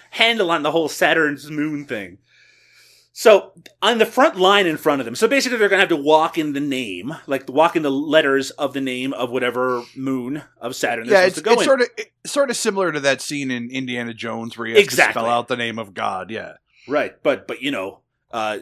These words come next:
Speaker 1: Je-, Jehovah begins with an I. Um,
Speaker 2: Be-, begins, it's Yahweh.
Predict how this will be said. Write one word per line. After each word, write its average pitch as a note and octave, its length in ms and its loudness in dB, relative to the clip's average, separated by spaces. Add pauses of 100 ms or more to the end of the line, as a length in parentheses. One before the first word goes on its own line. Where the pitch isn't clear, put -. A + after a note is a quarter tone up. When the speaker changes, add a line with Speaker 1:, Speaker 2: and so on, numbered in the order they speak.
Speaker 1:
Je-, - 260 -16
Jehovah - 480 -4
begins C3 300 -10
with C#3 100 -8
an C#3 60 -2
I. D#3+ 380 -2 (380)
Um, B2+ 380 2
Speaker 2:
Be-, A#2 140 -6 (680)
begins, D3 360 -6
it's C#3 260 -10
Yahweh. D3 520 2